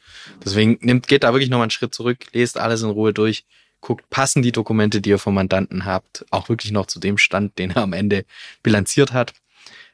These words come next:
Äh, und dann könnt ihr auch einen Haken dran machen und sagen, ich habe ausreichend und geeignete Nachweise erhalten.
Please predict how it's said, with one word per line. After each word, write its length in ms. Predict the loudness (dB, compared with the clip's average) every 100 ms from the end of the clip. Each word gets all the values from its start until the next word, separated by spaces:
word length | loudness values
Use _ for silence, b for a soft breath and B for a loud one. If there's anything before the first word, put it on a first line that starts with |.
| B -6
Äh, 120 | -4
und 140 | -2
dann 120 | -2
könnt 160 | 0 2
ihr 60 | 0
auch 80 |
einen 120 | 0 -4
Haken 240 | -4 -4
dran 180 | -4 -4
machen 180 | -4 -6
und 80 | -6
sagen, 180 | -6 -6
ich 100 | -10
habe 100 | -12
ausreichend 520 | -8 -8 -8 -10 -10
und 120 | -10 -6
geeignete 500 | -4 -4 -8 -8 -2
Nachweise 400 | 0 2 0 0
erhalten. 460 | -2 0 -2 -4